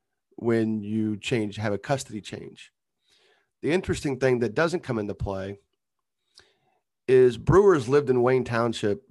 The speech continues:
his whole high school career, and I would, I would say probably his whole life, maybe. Uh, his brother went to, his brother went to Ben Davis. Um,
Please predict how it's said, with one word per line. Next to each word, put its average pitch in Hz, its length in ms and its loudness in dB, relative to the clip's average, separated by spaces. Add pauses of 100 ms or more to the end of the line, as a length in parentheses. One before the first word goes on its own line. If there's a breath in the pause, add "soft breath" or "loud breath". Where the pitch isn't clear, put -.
(140)
his 117 180 -2
whole 120 200 0
high 113 140 0
school 98 260 -6
career, 104 440 -4
and 101 100 -12
I 107 80 -10
would, 104 300 -14
I 90 100 -8
would 110 180 -8
say 110 240 -4
probably 104 360 -4
his 104 180 -8
whole 104 460 -4 (1040)
life, 113 340 -2
maybe. 95 420 -10 (120)
Uh, 101 140 -8
his 98 240 -10
brother 131 300 0
went 135 200 0
to, 117 140 -8 (240)
his 113 160 -8
brother 143 260 0
went 135 140 -2
to 135 80 -6
Ben 123 180 -4
Davis. 120 580 -4 (640)
Um, 98 480 -12